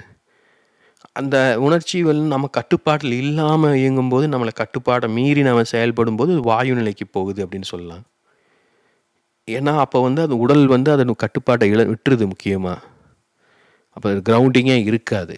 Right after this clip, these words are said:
என்ன செய்வோனே நம்மளுக்கு தெரியாது. நம்ம கட்டுப்பாடை மீறி நாம உணர்ச்சிகரமா செயல்படும்போது, வாயு நிலைக்கு செல்றோம்னு சொல்லலாம். அதே மாதிரி இந்த பிளாஸ்மா நிலையை நம்ம உணர முடியும். அதுதான் நான் சொல்றது எனர்ஜெட்டிக் நிலை. நான் எட்டாம்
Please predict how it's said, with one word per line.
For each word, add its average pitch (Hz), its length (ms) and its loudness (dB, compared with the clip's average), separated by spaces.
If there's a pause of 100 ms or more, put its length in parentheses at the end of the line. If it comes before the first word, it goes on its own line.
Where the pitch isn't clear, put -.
(120)
என்ன 113 320 -4
செய்வோனே 113 340 -2
நம்மளுக்கு 101 380 -6
தெரியாது. 95 500 -6
நம்ம 98 240 -8
கட்டுப்பாடை 120 720 -2
மீறி 139 380 2
நாம 113 320 0
உணர்ச்சிகரமா 120 580 -4
செயல்படும்போது, 113 720 -4
வாயு 131 300 -4
நிலைக்கு 117 420 -8
செல்றோம்னு 107 300 -6
சொல்லலாம். 95 420 -12 (1120)
அதே 104 300 0
மாதிரி 156 220 2
இந்த 127 60 -2 (100)
பிளாஸ்மா 135 380 0
நிலையை 135 260 -4
நம்ம 127 200 -2
உணர 107 320 -2
முடியும். 104 460 -6
அதுதான் 123 360 -6
நான் 135 180 -4
சொல்றது 113 340 -6
எனர்ஜெட்டிக் 117 600 -2
நிலை. 98 460 -4 (1160)
நான் 98 160 -6
எட்டாம் 98 200 -4